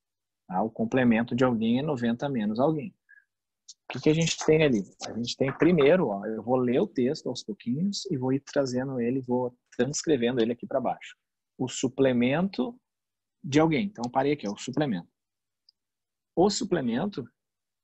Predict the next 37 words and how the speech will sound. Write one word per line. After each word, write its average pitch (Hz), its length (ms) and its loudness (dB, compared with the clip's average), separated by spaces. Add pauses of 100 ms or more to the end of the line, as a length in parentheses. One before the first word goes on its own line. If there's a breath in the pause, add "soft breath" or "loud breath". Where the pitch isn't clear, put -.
nada 127 380 2
mais 127 280 -4
é 113 160 0
do 135 160 -4
que 139 320 -2 (1500)
cento 139 440 -8
e - 20 2
oitenta 123 720 2 (1200)
menos 131 720 0
alguém. 160 320 2
Só 127 160 -8
que 147 100 -6
nesse 151 220 -4
caso, 156 260 -2
quem 147 280 -8
é 127 40 -4
o 165 120 -4
alguém? 117 440 -6
Esse 139 280 -4
alguém 135 240 -2
é 151 40 -4
o 151 40 -8
complemento 160 720 -4
de 120 100 -4
outro 113 260 -4
ângulo. 98 220 -2
Então, 120 180 -6
isso 135 140 -6
aqui 123 80 -10
vai 143 80 0
ser 131 160 -4
cento 147 200 -4
e - 20 2
oitenta 143 400 -4
menos 147 340 -8
um 165 80 -4
complemento. 156 640 -6